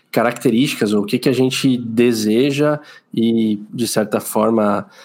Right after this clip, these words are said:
é, coloca na balança ao escolher o, o apartamento que a gente vai se mudar.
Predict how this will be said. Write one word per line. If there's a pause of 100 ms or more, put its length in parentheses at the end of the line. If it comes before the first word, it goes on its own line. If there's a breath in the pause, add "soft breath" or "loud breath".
(340 loud breath)
é,
coloca
na
balança
ao
escolher
o,
o
apartamento
que
a
gente
vai
se
mudar.